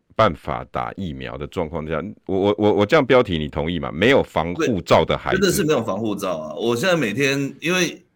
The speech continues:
Speaker 2: 有这个你也知道，我们就是每天在地方跑来跑去。
Speaker 1: 嗯。
Speaker 2: 其实我每天回去的第一件事情就是要先把衣服先脱掉，
Speaker 1: 啊，对，嗯。
Speaker 2: 然后去洗澡，
Speaker 1: 嗯。
Speaker 2: 然后洗手，
Speaker 1: 嗯。
Speaker 2: 洗手是一定要消毒，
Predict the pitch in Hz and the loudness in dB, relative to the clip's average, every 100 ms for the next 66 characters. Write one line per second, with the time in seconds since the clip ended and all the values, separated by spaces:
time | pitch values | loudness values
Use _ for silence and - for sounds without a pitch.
0 | _ 113 127 156 131 117 117 117 110 101 | _ -4 -2 0 0 0 0 2 2 0
1 | 98 101 113 117 110 - _ _ _ _ | -2 -2 -2 -2 -4 -6 _ _ _ _
2 | 104 104 120 123 120 110 101 - 113 110 | -6 -2 0 2 4 2 -2 -4 -4 -4
3 | 104 87 80 80 - - 85 76 - 80 | -6 -10 -14 -14 -16 -16 -20 -20 -10 -8
4 | 73 67 156 185 160 113 147 147 113 147 | -6 2 4 4 2 2 0 0 -2 0
5 | 127 120 117 113 107 113 98 87 98 101 | -2 0 -2 0 -2 -4 -8 -6 -6 -2
6 | 101 101 98 - _ _ - 143 107 117 | 0 0 -2 -8 _ _ -6 -2 0 0
7 | 95 95 101 104 104 95 95 98 - 85 | -4 -6 -8 -8 -10 -6 -2 -2 -2 -8
8 | 80 _ - 71 110 117 110 127 92 87 | -8 _ -12 -6 -2 -2 -2 -6 -8 -10
9 | 85 - _ 85 82 - _ _ 104 139 | -12 -14 _ -10 -10 -14 _ _ 0 0
10 | - 160 - - 110 - - - - _ | 4 2 2 -4 -2 -2 -2 -4 -8 _
11 | _ - - 87 78 139 143 120 131 113 | _ -16 -4 -2 0 2 2 2 2 0
12 | 117 113 98 120 120 120 92 90 | 2 2 0 2 2 2 -2 -6